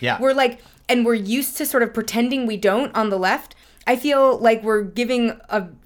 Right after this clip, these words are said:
Speaker 2: we're, we're giving these second and third place people very unequal weight, obviously, but
Speaker 1: Yeah.
Speaker 2: also if, you know, if we're gonna pretend there's a Never Trump movement, we can pretend that there's a Never Biden movement or that there's a
Speaker 1: Uh,
Speaker 2: frustrated with
Speaker 1: right.
Speaker 2: Biden movement or that there's just
Speaker 1: Right.
Speaker 2: like a, we're kind of annoyed and would like an alternative
Speaker 1: I know.
Speaker 2: movement.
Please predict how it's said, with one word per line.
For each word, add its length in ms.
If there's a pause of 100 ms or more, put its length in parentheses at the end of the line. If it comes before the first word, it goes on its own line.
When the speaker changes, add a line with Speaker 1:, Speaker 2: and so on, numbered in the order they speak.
Speaker 2:
we're, 220
we're 160
giving 260
these 160
second 200
and 80
third 140
place 180
people 180
very 220
unequal 400
weight, 260
obviously, 420
but 140
Speaker 1:
Yeah. 80
Speaker 2:
also 360 (800)
if, 260 (340)
you 100
know, 180 (220)
if 160
we're 140
gonna 180
pretend 320
there's 120
a 40
Never 200
Trump 240
movement, 360
we 80
can 200
pretend 380
that 80
there's 180
a 40
Never 180
Biden 220
movement 340
or 120
that 140
there's 180
a 60
Speaker 1:
Uh, 120
Speaker 2:
frustrated 380
with 120
Speaker 1:
right. 180
Speaker 2:
Biden 60
movement 340
or 160
that 140
there's 200
just 180
Speaker 1:
Right. 120
Speaker 2:
like 160
a, 40
we're 200
kind 200
of 60
annoyed 280
and 60
would 80
like 140
an 100
alternative 500
Speaker 1:
I 60
know. 180
Speaker 2:
movement. 180